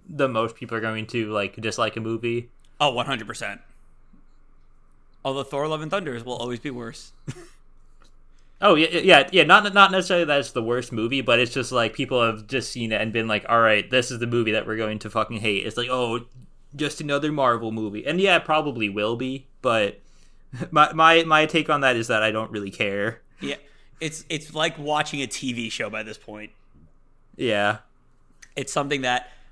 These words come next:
Speaker 2: I go to watch, and then I'm like, "All right, waiting for the next episode." <laughs> Like, except Guardians. Guardians three looks like it's gonna be great.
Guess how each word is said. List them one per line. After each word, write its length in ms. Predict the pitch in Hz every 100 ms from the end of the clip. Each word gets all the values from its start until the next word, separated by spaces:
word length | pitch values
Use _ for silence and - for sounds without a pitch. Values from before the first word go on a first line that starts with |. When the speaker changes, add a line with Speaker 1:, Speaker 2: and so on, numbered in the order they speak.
| -
Speaker 2:
I 140 | 113 113
go 300 | 110 127 135
to 80 |
watch, 680 | 139 208 160 156 156 - - - - - - -
and 80 | 110
then 100 | 117
I'm 80 |
like, 160 | 120 120
"All 120 | 185
right, 260 | 180 175 123
waiting 280 | 131 131 135
for 180 | 151
the 80 | 143
next 260 | 147 143 -
episode." 560 | 117 123 - 104 - -
<laughs> 60 | 214 - - - - - - - - - -
Like, 160 | 285 - - - - - - -
except 240 | 202 294 214
Guardians. 560 | 165 156 147 131 120
Guardians 380 | 165 190 262 208
three 240 | - 147 123
looks 180 | 117
like 100 | 139
it's 120 | 113 131
gonna 100 | 110
be 60 |
great. 380 | 107 113 113 113